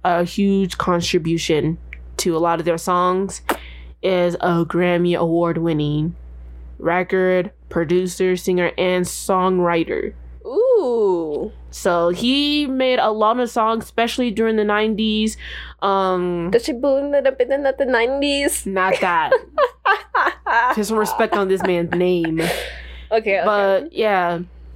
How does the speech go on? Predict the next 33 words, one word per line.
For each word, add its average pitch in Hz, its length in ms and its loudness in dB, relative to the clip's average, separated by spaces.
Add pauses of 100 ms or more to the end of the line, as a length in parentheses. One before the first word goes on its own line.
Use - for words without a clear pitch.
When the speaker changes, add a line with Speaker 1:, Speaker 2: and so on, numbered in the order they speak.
(120)
Speaker 1:
he 247 180 0
made 285 200 2
a 262 80 2
lot 240 280 2
of 247 80 -2
songs 226 360 0
for 214 300 2
huge 220 600 -2
people 202 460 0
like 175 340 0
Michael 180 320 -2
Jackson, 175 800 0
Bobby 170 320 0
Brown, 170 800 0 (800)
um, 349 200 0
Speaker 2:
What? 508 260 2
Speaker 1:
Dougie - 20 0
Speaker 2:
Bobby 349 220 2
Speaker 1:
E. 349 280 0
Speaker 2:
Brown? 359 100 0
Speaker 1:
Fresh, 233 800 0
Black, 208 340 2 (640)
yeah, 170 220 2
Blackstreet. 185 1040 0 (880)
Um, 160 920 0 (280)
yeah, 165 220 0
it's 175 100 -2
a 220 60 0
lot 175 220 2
of - 80 -16
people. 156 400 -2 (280)
Now 180 280 0
for 160 240 -2